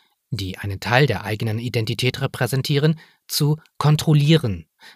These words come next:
Auch neigen Personen zu starker Selbstkontrolle und Selbstdisziplin. Beim Machtstadium drei, auch personalisiertes Machtstreben genannt, liegt die Quelle der Macht in der Person selbst, bezieht sich aber auf andere,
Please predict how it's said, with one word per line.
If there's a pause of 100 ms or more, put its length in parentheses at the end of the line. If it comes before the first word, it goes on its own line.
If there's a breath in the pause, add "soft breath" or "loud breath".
(140 loud breath)
Auch
neigen
Personen
zu
starker
Selbstkontrolle (220 loud breath)
und
Selbstdisziplin. (1500 soft breath)
Beim
Machtstadium
drei, (160)
auch
personalisiertes
Machtstreben
genannt, (340 loud breath)
liegt (120)
die
Quelle
der
Macht (120)
in
der
Person
selbst, (440 soft breath)
bezieht
sich
aber
auf
andere,